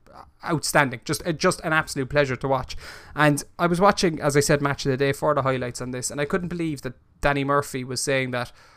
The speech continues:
"I don't see why they have a, a set pieces coach. You know, back in my day, you know, that's what the, the manager did and everything." Obviously, football now is down to such fine details that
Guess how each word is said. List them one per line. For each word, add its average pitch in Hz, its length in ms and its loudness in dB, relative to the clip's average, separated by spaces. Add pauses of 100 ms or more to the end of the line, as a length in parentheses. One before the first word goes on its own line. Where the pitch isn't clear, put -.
(180)
"I 139 80 -4
don't 131 180 0
see - 140 -4
why 135 260 0
they 131 120 -2
have 123 180 -2
a, 123 240 -8
a 120 80 -12
set - 260 -4
pieces 135 380 -6
coach. 120 300 -10
You 123 60 -8
know, 127 120 -8
back - 260 -12
in 127 80 -6
my 131 220 -6
day, 123 280 -10
you 127 120 -14
know, 120 180 -16 (200)
that's - 260 -12
what 127 140 -10
the, 135 140 2
the 127 140 -4
manager 147 440 4
did 131 220 -4
and 131 100 -10
everything." 131 400 -10 (920)
Obviously, 180 320 -4
football 160 420 -6
now 143 240 0
is 123 80 -6
down 135 220 -2
to 127 100 -6
such - 340 -2
fine 139 340 0
details 123 520 -6
that - 140 -14